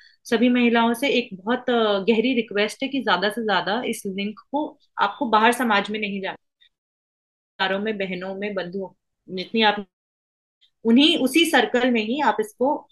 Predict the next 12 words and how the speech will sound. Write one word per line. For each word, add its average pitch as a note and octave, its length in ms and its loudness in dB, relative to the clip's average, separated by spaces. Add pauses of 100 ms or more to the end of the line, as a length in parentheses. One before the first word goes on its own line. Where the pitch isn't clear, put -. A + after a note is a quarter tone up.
(300)
अ, D#3 60 -8 (400)
फैलाएं F#3+ 380 0 (400)
ज्यादा F#3 220 0
से F3+ 140 -6
ज्यादा। D#3 300 -12 (600)
और B3+ 360 4 (1700)
जैसे A3+ 520 6 (640)
कोई C#4+ 600 6 (100)
समन C#4 560 4 (360)
पुरुष C#4 340 4
हैं, F#3+ 300 -2 (300)
वो G#3 260 4